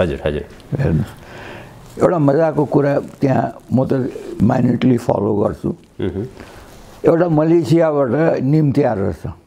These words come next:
Speaker 2: ऊ मलेसियाबाट निम्तो, त्यहाँको ट्रस्ट, राम जन्मभूमि न्यासले चाहिँ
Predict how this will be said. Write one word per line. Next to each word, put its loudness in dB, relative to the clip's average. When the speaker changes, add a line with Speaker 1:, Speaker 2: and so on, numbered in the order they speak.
Speaker 2:
ऊ 4
मलेसियाबाट 2
निम्तो, 2
त्यहाँको 0
ट्रस्ट, -4
राम 2
जन्मभूमि 2
न्यासले 0
चाहिँ -2